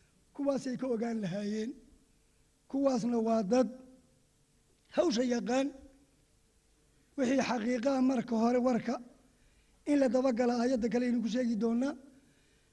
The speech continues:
Marka la hufa kadibna, wixii ku habboon sheegidna way sheegi lahaayeen, waxaan ku habboonayn way iska dhaafi lahaayeen.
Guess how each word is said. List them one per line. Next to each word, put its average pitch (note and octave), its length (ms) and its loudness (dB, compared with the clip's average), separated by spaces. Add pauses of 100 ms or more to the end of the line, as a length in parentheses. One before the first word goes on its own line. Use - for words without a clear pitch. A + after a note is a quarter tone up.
(140)
Marka C#4+ 220 4
la C4 120 6
hufa A3 260 4
kadibna, A#3+ 560 4 (1300)
wixii C#4+ 380 4
ku D#4+ 80 2 (220)
habboon B3+ 320 4
sheegidna C#4 560 2
way B3 200 -2
sheegi C#4+ 320 -4
lahaayeen, C#4+ 440 -2 (1160)
waxaan B3 360 -4
ku C4+ 100 -6
habboonayn A3+ 440 -2
way G#3+ 100 -4
iska G3 140 -6
dhaafi G#3 280 -6
lahaayeen. D3 280 -8